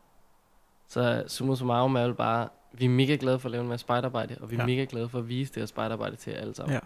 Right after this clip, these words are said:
Speaker 2: En ting, jeg tænkte på, det var faktisk, vi skulle spørge, øh, jeg ved ikke, om vi har gjort det før, men sådan, jeg, øh,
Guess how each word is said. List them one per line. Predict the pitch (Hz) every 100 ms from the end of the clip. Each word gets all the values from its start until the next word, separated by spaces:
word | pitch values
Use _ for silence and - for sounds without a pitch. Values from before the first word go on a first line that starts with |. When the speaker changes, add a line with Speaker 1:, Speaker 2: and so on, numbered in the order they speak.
| - - _ - - - - - - - - - _
Speaker 2:
En | 156
ting, | - 165
jeg | 151
tænkte | 160 151
på, | 151
det | 143
var |
faktisk, | 139 147 139
vi |
skulle | 135 -
spørge, | - 131 135 139
øh, | 135 123
jeg | 127
ved | 139
ikke, | 147
om |
vi | 135
har |
gjort | 131 131
det | -
før, | - 156 -
men | 156 139
sådan, | - 143 139
jeg, | 139 135 143 143
øh, | 135 123